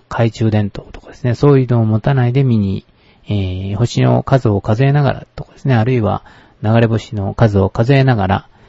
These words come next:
えー、待っておくというのがですね、一番、あのー、夏の星座ではいいのかなと思います。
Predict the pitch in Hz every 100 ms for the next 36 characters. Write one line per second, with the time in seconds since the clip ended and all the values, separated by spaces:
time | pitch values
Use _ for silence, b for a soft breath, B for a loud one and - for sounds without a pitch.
0 | b - 101 104 - - 98 - - _
1 | 113 101 101 110 - - 131 117 101 -
2 | 135 135 131 117 113 107 101 98 104 107
3 | 120 135 b b b b b _ 117 107
4 | 117 107 107 104 104 107 98 - 104 98
5 | 95 95 95 95 95 104 -